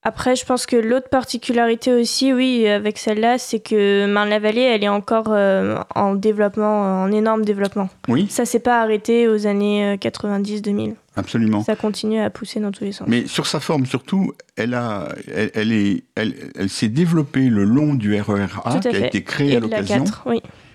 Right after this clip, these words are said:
Speaker 2: Et de l'autoroute A quatre,
Speaker 1: Tout
Speaker 2: hein.
Speaker 1: à fait.
Speaker 2: C'est-à-dire que dès le début, il y avait, et c'est ce qu'on voit un peu partout en région parisienne, on,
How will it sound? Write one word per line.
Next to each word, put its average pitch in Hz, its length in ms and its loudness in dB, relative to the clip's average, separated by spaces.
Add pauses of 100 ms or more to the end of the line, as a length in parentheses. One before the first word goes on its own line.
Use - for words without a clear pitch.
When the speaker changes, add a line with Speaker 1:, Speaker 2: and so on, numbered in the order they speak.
(140)
Speaker 2:
Et 113 60 0
de 107 80 0
l'autoroute 139 400 0
A 113 60 -2
quatre, 90 240 -6
Speaker 1:
Tout - 100 -4
Speaker 2:
hein. - 40 2
Speaker 1:
à - 20 -2
fait. 117 100 2
Speaker 2:
C'est-à-dire 127 300 -2
que 135 80 0
dès 131 180 2
le 185 80 2
début, 156 400 2 (640)
il 131 160 2
y 139 80 4
avait, 156 280 2
et 170 40 2
c'est 131 140 -4
ce - 80 -4
qu'on 123 160 2
voit 139 160 2
un 131 60 2
peu 120 120 -2
partout 120 320 -4
en 110 80 0
région 110 240 -2
parisienne, 135 640 -2 (520)
on, 101 360 -2